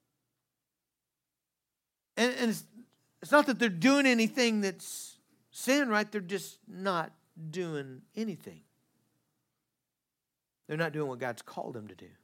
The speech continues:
Okay, friends, here it is. It's a sin to say no to the mission. It, it's a sin to be like,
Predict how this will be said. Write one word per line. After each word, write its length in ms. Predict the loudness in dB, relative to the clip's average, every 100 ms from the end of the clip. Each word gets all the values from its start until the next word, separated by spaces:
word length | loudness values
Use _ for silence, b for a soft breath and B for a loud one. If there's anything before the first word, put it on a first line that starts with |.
| _ _ _ _ _ _ _ _ _ _ _ _ -20 b b b b b 2
Okay, 160 | 4
friends, 500 | 4 0 0 -4 -10 -16 _ _ _ _ _ _ _ _ _ _ _ _
here 160 | -4 0
it 80 | 2
is. 440 | 2 0 -8 -10 _ _ _ -12
It's 180 | -8 -6
a 60 |
sin 420 | -6 -2 0 0
to 80 | -2
say 260 | -8 -8 -8
no 340 | -8 -8 -6
to 80 | -8
the 100 | -10
mission. 420 | -12 -14 -16 -18 _ _ _ _ _ _ _ _ _ _ _ _ _ _ _ _ _ _
It, 220 | 2 4 4
it's 200 | 2 2
a 80 |
sin 300 | 2 4 6
to 40 | 6
be 160 | 8
like, 220 | 10 10